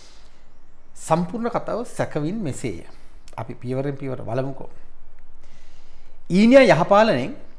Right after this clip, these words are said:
උපරිම වැඩගත් වූ රටට එරෙහි චීන, ඇමරිකානු, ඉන්දියානු කළු ක්‍රියාන්විතය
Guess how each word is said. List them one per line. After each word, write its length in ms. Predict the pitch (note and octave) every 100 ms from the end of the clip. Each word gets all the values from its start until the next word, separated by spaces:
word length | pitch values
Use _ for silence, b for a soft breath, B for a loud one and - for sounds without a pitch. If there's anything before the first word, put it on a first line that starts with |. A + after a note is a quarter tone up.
| - - - -
උපරිම 480 | D3+ D3+ G3+ A3 A3
වැඩගත් 580 | C#3 B2+ C#3+ D3 -
වූ 200 | C#3+ A3+
රටට 320 | D#3+ A2+ D#3+ F3
එරෙහි 340 | A2+ A2 A#2 G#3+
චීන, 480 | - - D#3 D#3+ E3 A3 - - - - - - -
ඇමරිකානු, 680 | A#2+ D3+ D#3 D#3 D#3 F3+ F#3+
ඉන්දියානු 520 | D3 C#3+ B2 F#2+ - - - - - - - - - - - - - - - - - -
කළු 260 | - D3
ක්‍රියාන්විතය 640 | E3+ D#3 C#3+ C#3+ B2+ A2+